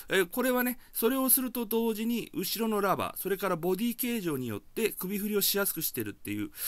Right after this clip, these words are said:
えー、結構ね、優れものな、あ、ポッパーなんです。で、えー、スライドを抑えてるからゆえに点での釣りもできるし、えー、結構ね、いいんですけど、これね、今ちょっとこう、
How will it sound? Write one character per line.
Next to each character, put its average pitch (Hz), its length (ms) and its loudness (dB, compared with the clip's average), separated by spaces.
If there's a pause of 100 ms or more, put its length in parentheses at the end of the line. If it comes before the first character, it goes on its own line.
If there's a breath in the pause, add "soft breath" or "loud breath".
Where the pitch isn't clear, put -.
(180 loud breath)
え 202 300 4
ー、 - 220 6
結 - 180 -2
構 139 160 -2
ね、 104 180 -2 (180)
優 190 140 0
れ 208 120 6
も 202 100 0
の 202 100 0
な、 190 240 -2
あ、 139 160 0
ポ 156 120 -6
ッ - 20 -8
パ 120 160 -4
ー - 20 -4
な 92 80 -4
ん 85 80 -8
で - 80 -10
す。 - 220 -2 (580 loud breath)
で、 208 400 -2
え 190 880 2
ー、 - 60 -4
ス - 160 6
ラ 269 140 4
イ 285 40 4
ド 277 80 0
を - 20 2
抑 262 240 6
え 262 60 0
て 240 120 0
る 185 80 0
か 175 140 4
ら 165 100 8
ゆ 151 160 6
え 143 60 2
に 131 120 0
点 247 360 0
で 190 120 4
の 220 140 2
釣 151 180 0
り 160 60 -2
も 135 140 -2
で 117 120 0
き 131 160 -2
る 107 100 -2
し、 - 380 -4
え 131 60 -6
ー、 123 320 -4
結 349 180 2
構 - 220 0
ね、 120 180 0 (320 loud breath)
い 269 240 -2
い 254 40 2
ん 233 60 2
で 160 120 2
す - 100 6
け 135 120 -2
ど、 160 260 -4
こ 175 100 -2
れ 175 120 0
ね、 190 260 -2
今 220 180 0
ち 226 80 -2
ょ 208 40 2
っ - 20 -10
と 131 440 -2
こ 123 600 -2
う、 - 40 -20